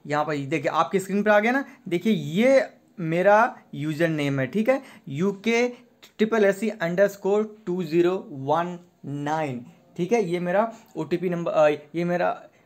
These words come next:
यूजर नेम है। तो इसी तरह से आप अपना, अम, मोबाइल नंबर और, अ, पासवर्ड अगर आपने भूला है तो भी आप रीसेट कर सकते हैं, ईमेल भी रीसेट कर सकते हैं अगर आप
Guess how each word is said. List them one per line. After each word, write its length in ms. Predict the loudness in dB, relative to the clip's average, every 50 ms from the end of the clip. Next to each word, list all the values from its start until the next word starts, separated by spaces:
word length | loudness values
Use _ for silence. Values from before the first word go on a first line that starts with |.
| _ _ _ _ _ _
यूजर 580 | -14 -12 -8 -6 -4 -4 0 2 2 2 2 0 -8 -14 _ -6
नेम 260 | -4 -4 -2 -2 -4
है। 140 | -4 -6 -8 -14 _ _ -8
तो 100 | -6 -6
इसी 200 | -4 -2 -2 -4
तरह 760 | -2 -6 -10 -10 -12 -16 _ _ _ _ 0 2 4 4 4
से 160 | 2 2 -4
आप 260 | -2 0 0 0 0 0
अपना, 340 | -4 -4 -4 -2 0 0 0 -2 -6 -14 -20 -20 _ -12
अम, 920 | -10 -8 -6 -4 -2 -2 0 -2 -2 -4 -8 -16 _ _ _ _ _ -8 -2
मोबाइल 340 | 0 2 4 4 2 2 0
नंबर 260 | -2 -2 0 -2 -2 0
और, 160 | 0 -2 -2
अ, 800 | -2 -4 -8 -8 -4 -2 0 0 2 0 0 0 0 -2 -2 -4 -6 -10 -16 _ -4
पासवर्ड 360 | -2 -2 -2 0 -2 -2 0
अगर 160 | 0 2 2
आपने 320 | 0 0 -2 -6 -8 -8 -8 -10 -16 -20 -20 _ _ _ _ _ _ -8
भूला 320 | -4 2 4 4 6 6
है 220 | 4 2 0 -4 -12 -20 _ _
तो 80 | -6 -4
भी 160 | -2 0 2 4
आप 320 | 4 2 2 -2 -6 _ -10 -8
रीसेट 380 | -6 -6 -6 -6 -8 -10 -8
कर 140 | -6 -6 -6
सकते 320 | -6 -8 -12 -12 -10 -10 -8
हैं, 340 | -6 -4 -4 -4 -6 -8 -10
ईमेल 340 | -8 -6 -4 -2 -2 0 0
भी 140 | 0 -2 -2 -2 -6 -10 -16 _ -12
रीसेट 300 | -12 -8 -8 -8 -8 -6
कर 120 | -10 -8
सकते 260 | -8 -8 -8 -6 -6
हैं 60 | -4
अगर 120 | -2 0 0
आप 240 | 0 0 -2 -12